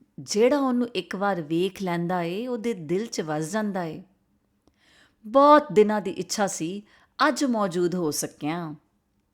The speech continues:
ਬਾਬਾ ਭਾਰਤੀ ਅਤੇ ਖੜਕ ਸਿੰਘ ਤਬੇਲੇ ਵਿੱਚ ਪੁੱਜੇ। ਬਾਬੇ ਨੇ ਘੋੜਾ ਵਿਖਾਇਆ ਮਾਣ ਨਾਲ। ਖੜਕ ਸਿੰਘ ਨੇ ਵੇਖਿਆ ਹੈਰਾਨੀ ਨਾਲ। ਉਹਨੇ ਸੈਂਕੜੇ ਘੋੜੇ ਵੇਖੇ ਸਨ, ਪਰ ਅਜਿਹਾ ਬਾਂਕਾ ਘੋੜਾ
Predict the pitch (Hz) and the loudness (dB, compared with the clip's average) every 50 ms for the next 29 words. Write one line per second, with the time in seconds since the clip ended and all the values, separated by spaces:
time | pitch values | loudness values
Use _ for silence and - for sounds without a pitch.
0 | _ _ _ _ _ _ _ _ _ _ _ _ - 202 202 247 254 214 277 277 | _ _ _ _ _ _ _ _ _ _ _ _ -6 2 2 4 4 4 2 0
1 | 277 - 254 220 185 170 - - 226 220 - 202 208 - 220 214 _ - 196 180 | 2 0 2 2 2 0 -2 -6 -8 -6 -6 -6 -6 -6 -8 -8 _ -8 -6 -6
2 | 190 185 - - - 180 170 180 180 170 - 160 147 156 151 147 156 165 160 175 | -6 -6 -6 -8 -8 -6 -6 -6 -8 -6 -6 -4 -2 -2 0 0 0 0 -2 -2
3 | 170 - 170 - 160 156 143 160 190 160 131 - _ _ _ _ _ _ _ _ | -6 -6 -10 -8 -8 -6 -4 -2 -4 -4 -4 -8 _ _ _ _ _ _ _ _
4 | _ _ _ _ _ - 139 147 151 156 156 160 170 170 165 170 170 170 - 180 | _ _ _ _ _ -18 -6 -4 -4 -4 -2 -2 -2 -2 0 -2 -4 -6 -4 -4
5 | 165 151 147 147 135 156 151 - - 170 139 143 156 170 160 - - _ _ _ | -2 -2 -2 -4 -4 -6 -8 -6 -10 -6 -6 -4 -4 -6 -8 -10 -14 _ _ _
6 | _ _ 151 160 180 208 240 254 247 214 175 151 - - - _ _ _ _ _ | _ _ -8 -8 -6 -4 -2 -2 -2 -4 -6 -8 -10 -14 -18 _ _ _ _ _
7 | _ _ _ _ _ - - - - _ _ - 254 285 302 302 294 294 - 277 | _ _ _ _ _ -20 -20 -20 -20 _ _ -2 0 4 4 4 2 2 -2 -2
8 | 240 226 214 202 185 165 143 170 180 175 - - 214 190 180 160 - - - - | 0 0 0 0 -2 0 0 0 -2 -2 -2 -2 0 0 0 -2 -6 -16 -20 -14
9 | - 160 160 165 160 151 147 147 156 185 202 190 175 151 143 143 - 175 _ _ | -10 -6 -4 -4 -4 -4 -4 -4 -4 -4 -2 -2 -4 -4 -6 -8 -10 -14 _ _
10 | _ _ _ _ _ _ _ _ _ _ _ _ 170 165 160 160 196 247 240 - | _ _ _ _ _ _ _ _ _ _ _ _ -6 -4 -2 -2 -2 -2 -2 -4
11 | - - - 156 147 147 151 - 247 254 339 349 - 320 285 240 190 165 139 143 | -6 -6 -4 -4 -4 -4 -4 -4 -2 -2 -2 -4 -2 0 0 2 2 0 0 -2
12 | 143 139 - - 185 175 - - 160 165 175 - - - 247 - - - 175 143 | -6 -6 -6 -6 -6 -6 -6 -8 -8 -8 -8 -6 -6 -6 -6 -6 -8 -10 -10 -8
13 | 135 - 160 165 180 214 240 254 180 147 131 147 143 151 160 151 220 247 254 - | -6 -6 -4 -4 -4 -6 -8 -8 -8 -8 -8 -8 -6 -6 -4 -4 -4 -6 -6 -6
14 | - 269 254 220 208 233 | -4 -2 -2 -2 -4 -6